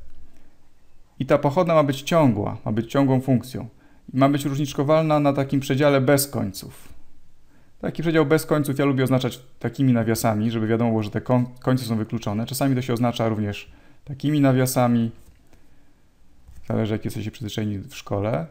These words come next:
czyli taki przedział otwarty od A do B. No i ta funkcja ma pewną własność.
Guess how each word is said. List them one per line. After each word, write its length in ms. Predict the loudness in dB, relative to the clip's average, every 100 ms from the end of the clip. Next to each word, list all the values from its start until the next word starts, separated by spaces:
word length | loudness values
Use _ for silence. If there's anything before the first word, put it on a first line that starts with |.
| -16 _ -20 -20 -20 -16
czyli 420 | -10 -4 -4 -4 -10 -20 -20 -20 -18
taki 260 | -14 -12 -10
przedział 460 | -4 0 0 0
otwarty 600 | -4 0 2 2 0 -6
od 180 | -6 -6
A 140 | -2 0
do 120 | 0
B. 340 | 0 2 0 -4 -14 -20 -20 -20 -18 -18 -20 -20 -20 -20 -20 _ _ _ _ -20 -20 -20 -20 -20 -20 -18 -18 -18 -20 -16 0
No 160 | 2 4
i 140 | 0 -6 -2
ta 160 | 0 2
funkcja 340 | 0 2 2
ma 100 | 2
pewną 280 | 2 2 4
własność. 720 | 4 4 -4 -12 -14 -16 -16